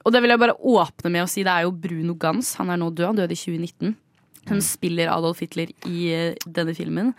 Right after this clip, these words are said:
Speaker 2: I motsetning til Hitler, som døde i nitten førtifem.
Speaker 1: <laughs>
Speaker 2: Litt tidligere.
Speaker 1: Spoiler.
Speaker 2: Spoiler.
Speaker 1: <laughs> Syk
Speaker 2: Ja.
Speaker 1: spoiler.
Speaker 2: Det visste alle.
Speaker 1: Ja, jeg håper det. Jeg håper ikke at andre verdenskrig er noe spoiler for folk, da blir jeg jævlig skuffet.
Speaker 2: I så fall så var han første verdenskrig, da, og, og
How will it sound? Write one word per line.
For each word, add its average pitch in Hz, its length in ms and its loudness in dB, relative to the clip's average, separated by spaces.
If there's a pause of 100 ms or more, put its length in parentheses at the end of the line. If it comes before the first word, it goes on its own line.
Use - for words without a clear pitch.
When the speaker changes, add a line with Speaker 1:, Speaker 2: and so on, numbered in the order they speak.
(160)
Speaker 2:
I 95 40 -2
motsetning 98 320 0
til 98 100 0
Hitler, 104 200 -4
som 110 100 0
døde 92 160 2
i 95 120 4
nitten 101 320 0
førtifem. 82 400 -2
Speaker 1:
<laughs> - 1040 -8
Speaker 2:
Litt 113 120 -4
tidligere. 69 300 -2
Speaker 1:
Spoiler. 180 580 0
Speaker 2:
Spoiler. 196 680 2
Speaker 1:
<laughs> - 0 -
Syk 220 560 -2
Speaker 2:
Ja. 233 120 2
Speaker 1:
spoiler. 208 520 2
Speaker 2:
Det 120 80 6
visste 113 160 2
alle. 64 140 -2 (240)
Speaker 1:
Ja, - 80 -4 (200)
jeg 220 100 0
håper 202 240 0
det. 139 80 0
Jeg 226 80 0
håper 226 400 4
ikke 262 120 4
at 269 140 -2
andre 220 220 2
verdenskrig 180 600 -2
er 165 180 0
noe 170 280 -2
spoiler 156 440 -4
for 226 120 -8
folk, 262 300 4
da 220 80 -4
blir 180 160 -2
jeg 165 80 0
jævlig 165 240 -2
skuffet. - 320 -14
Speaker 2:
I - 40 0
så 123 120 4
fall 131 80 6
så 139 100 4
var 120 100 6
han - 80 0
første 120 200 2
verdenskrig, 101 400 8
da, 339 100 6
og, - 340 6
og 214 360 6